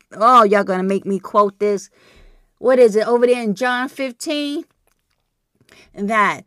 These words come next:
he will reveal himself to the one who obeys his commandments. Yes, that's the one Jesus says no one can pluck out of his hand. Amen.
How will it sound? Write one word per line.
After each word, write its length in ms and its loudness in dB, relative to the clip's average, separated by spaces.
he 360 -6
will 440 0
reveal 600 -2
himself 720 -4
to 200 -8
the 140 0
one 380 -4
who 360 -4
obeys 880 0
his 360 -2
commandments. 880 -10
Yes, 800 -2
that's 460 -2
the 140 -2
one 600 -2
Jesus 580 -2
says 420 0
no 340 0
one 440 -4
can 360 -8
pluck 560 -4
out 220 0
of 140 -4
his 280 -2
hand. 480 -10
Amen. 600 -4